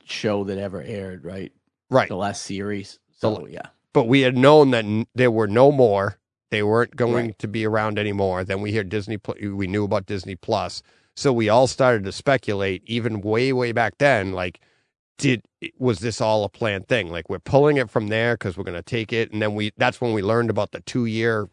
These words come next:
Speaker 2: agreement that they wouldn't have it for two years. Well, that just passed last year, and now here we are. And it's, so hopefully we're gonna be getting more, you know, Matt Murdock in the M C U and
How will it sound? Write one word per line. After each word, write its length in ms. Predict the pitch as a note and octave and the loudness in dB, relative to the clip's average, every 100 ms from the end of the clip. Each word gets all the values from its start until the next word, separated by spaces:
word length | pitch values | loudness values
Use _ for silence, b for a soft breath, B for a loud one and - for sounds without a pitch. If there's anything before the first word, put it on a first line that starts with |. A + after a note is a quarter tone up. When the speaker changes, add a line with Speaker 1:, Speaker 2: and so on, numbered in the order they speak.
| - | -12
Speaker 2:
agreement 560 | G2 F#2 G#2+ B2 B2 - | -10 -4 -4 -2 -4 -4
that 140 | G2+ - | -12 -10
they 100 | F2 | -8
wouldn't 340 | G2+ G#2 F2 | -6 -6 -8
have 260 | G2+ G2+ G#2 | -6 -6 -6
it 80 | - | -12
for 60 | - | -18
two 220 | - G#2 | -10 -8
years. 440 | F2+ A2 B2 A#2 - _ _ _ | -4 -2 -2 -4 -10 _ _ _
Well, 100 | C#2 | -12
that 220 | E2 G2+ | -10 -10
just 240 | F#2+ G2+ - | -10 -12 -10
passed 340 | F#2+ F2+ - | -8 -8 -6
last 320 | G2 F2+ - | -8 -8 -10
year, 300 | A#2 A2+ A#2 | -10 -6 -6
and 80 | G#2 | -6
now 160 | F2+ F2+ | -6 -8
here 220 | F#2 F2 | -8 -8
we 160 | E2 E2 | -8 -8
are. 280 | E2 E2+ E2+ | -6 -8 -10
And 100 | E2+ | -18
it's, 300 | - - - _ _ _ _ _ | -16 -20 -20 _ _ _ _ _
so 260 | - B2 F#2+ - _ | 0 2 2 -6 _
hopefully 480 | G2 D#3+ - C3+ A#2 | 4 4 4 -2 0
we're 140 | G#2+ G2+ | 0 -2
gonna 160 | G#2+ | -2
be 140 | F#2 F2+ | -4 -8
getting 320 | F#2+ F2 E2 | -6 -6 -6
more, 440 | F#2 F2+ F2 D#2+ _ _ _ _ _ | -6 -6 -6 -10 _ _ _ _ _
you 120 | G2+ | -8
know, 160 | E2 D2+ _ | -8 -12 _
Matt 220 | G#2 - - | -6 -6 -6
Murdock 400 | F2 D#2 D2+ - | -6 -6 -12 -14
in 120 | D#2+ | -14
the 140 | D2+ | -12
M 100 | E2 | -14
C 160 | E2 E2 | -14 -16
U 380 | D#2+ F2 F2 E2+ | -8 -4 -4 -4
and 420 | F#2+ F2 D2+ | -6 -8 -10